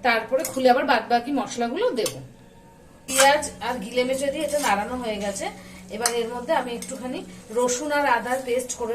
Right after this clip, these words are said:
রেখেছি, সেটা এর মধ্যে দিয়ে দেবো, দিয়ে দেবো। আর তার সাথে একটুখানি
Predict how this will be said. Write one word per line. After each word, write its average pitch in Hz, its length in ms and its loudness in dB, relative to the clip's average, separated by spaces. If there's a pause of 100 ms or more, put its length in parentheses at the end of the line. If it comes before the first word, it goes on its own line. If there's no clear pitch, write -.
রেখেছি, 233 300 -6 (180)
সেটা 220 280 -2
এর 208 100 -6
মধ্যে 226 260 -6
দিয়ে 160 220 -6
দেবো, 131 160 -14 (4000)
দিয়ে 254 200 -4
দেবো। 269 160 2 (120)
আর 247 60 6 (100)
তার 247 180 2
সাথে 277 240 -4
একটুখানি 277 360 -6